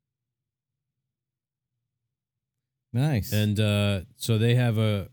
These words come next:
Speaker 2: a replacement, two bits, replacement bits, dollar ninety-nine.
Speaker 1: Oh, my God.
Speaker 2: I used to use a different brand of self-centering bit,
Speaker 1: <laughs>
Speaker 2: and they want, like, twenty bucks
Speaker 1: <laughs> Yeah.
Speaker 2: for two bits. I used to just buy another set of bits because
Speaker 1: <laughs> It's cheaper.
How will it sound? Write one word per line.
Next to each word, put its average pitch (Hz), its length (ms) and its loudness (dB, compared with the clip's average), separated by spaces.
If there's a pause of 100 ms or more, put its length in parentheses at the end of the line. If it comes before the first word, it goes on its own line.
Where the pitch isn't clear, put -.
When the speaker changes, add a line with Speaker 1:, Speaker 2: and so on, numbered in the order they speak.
Speaker 2:
a 104 140 -2
replacement, 104 800 -2
two 127 180 2
bits, 107 460 -2
replacement 110 560 -2
bits, 117 380 -2 (540)
dollar 123 220 4
ninety-nine. 104 720 2 (280)
Speaker 1:
Oh, 127 120 -2
my 90 140 0
God. 95 320 -2
Speaker 2:
I 110 60 4
used 120 220 2
to 120 60 0
use 107 140 2
a 104 60 -2
different 101 320 0
brand 95 280 0
of 90 60 -2
self-centering 92 640 -2
bit, 92 260 0 (280)
Speaker 1:
<laughs> - 220 -10
Speaker 2:
and 98 460 -2
they 117 80 0
want, 131 200 0
like, 110 140 0
twenty 113 260 0
bucks 98 500 -2 (140)
Speaker 1:
<laughs> - 120 -20
Yeah. 175 140 0
Speaker 2:
for 147 80 -2
two 120 220 0
bits. 120 280 0
I 113 40 0
used 120 200 2
to 131 80 2
just 113 220 0
buy 117 200 2
another 113 280 2
set 117 240 0
of 98 160 -2
bits 135 260 2
because 104 440 -2
Speaker 1:
<laughs> - 20 0
It's - 220 -4
cheaper. - 580 -2